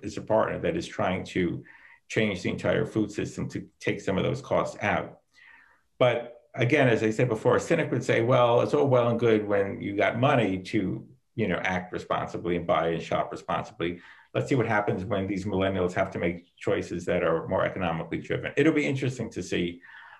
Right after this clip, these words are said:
um, what happens to philosophy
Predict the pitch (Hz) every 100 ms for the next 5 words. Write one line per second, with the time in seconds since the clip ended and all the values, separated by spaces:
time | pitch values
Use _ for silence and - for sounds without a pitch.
0 | _ - 90 87 85 - - _ _ _
1 | - 110 107 104 95 98 - 95 - 101
2 | 92 92 90 - 82 80